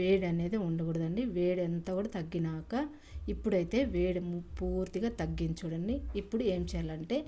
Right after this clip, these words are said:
ఫస్ట్ ఒక అర్ధ స్పూన్ అంతా కోకోనట్ ఆయిల్ అనేది వేసుకోవాలి. ఇప్పుడు మనకు చలికాలం అనేది స్టార్ట్ అయింది. ప్రతి ఒక్కరికి కూడా స్కిన్ అనేది డ్రైగా అవుతూ ఉంటుంది. So, డ్రై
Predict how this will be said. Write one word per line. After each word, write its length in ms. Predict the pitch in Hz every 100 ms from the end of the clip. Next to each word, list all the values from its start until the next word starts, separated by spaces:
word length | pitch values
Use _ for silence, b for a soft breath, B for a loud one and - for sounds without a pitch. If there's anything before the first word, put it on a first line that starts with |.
| B B - -
ఫస్ట్ 340 | 185 - - 240 196
ఒక 140 | 190 185 175
అర్ధ 240 | 170 175 233
స్పూన్ 300 | - - 190 170
అంతా 200 | 165 233 269
కోకోనట్ 420 | 208 180 202 185 165
ఆయిల్ 140 | 165
అనేది 240 | 165 170 202
వేసుకోవాలి. 420 | 156 160 - 156 - 196
ఇప్పుడు 220 | - 208 185
మనకు 220 | 175 190 -
చలికాలం 500 | 165 170 175 185 170 165
అనేది 200 | 170 220
స్టార్ట్ 320 | - 170 160 156
అయింది. 180 | 151 160 -
ప్రతి 280 | 175 175 208 185
ఒక్కరికి 340 | 175 170 165 175
కూడా 140 | 180 208 -
స్కిన్ 300 | - 185 185
అనేది 240 | 170 175 247 190
డ్రైగా 360 | 165 170 170 180 160
అవుతూ 220 | 160 160 156
ఉంటుంది. 300 | 151 147 147 B B B B -
So, 80 | 196 165
డ్రై 180 | 180